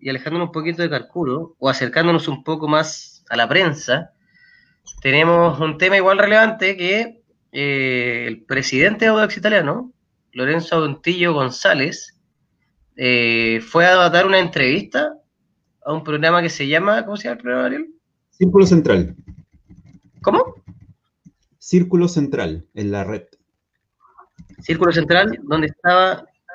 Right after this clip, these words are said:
Speaker 1: Sotomayor, Cristian Arcos, ¿y qué más lo entrevistó?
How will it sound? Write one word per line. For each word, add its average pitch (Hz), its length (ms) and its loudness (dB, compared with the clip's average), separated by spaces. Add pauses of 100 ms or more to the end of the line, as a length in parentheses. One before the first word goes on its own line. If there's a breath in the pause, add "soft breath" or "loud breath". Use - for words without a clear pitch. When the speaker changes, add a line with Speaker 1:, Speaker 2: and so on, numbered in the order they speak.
(120)
Speaker 1:
Sotomayor, 165 880 2 (600)
Cristian 143 380 -2
Arcos, 262 680 -4 (540)
¿y 240 460 -8
qué - 100 -12
más 233 160 -2
lo 208 80 0
entrevistó? 170 720 -4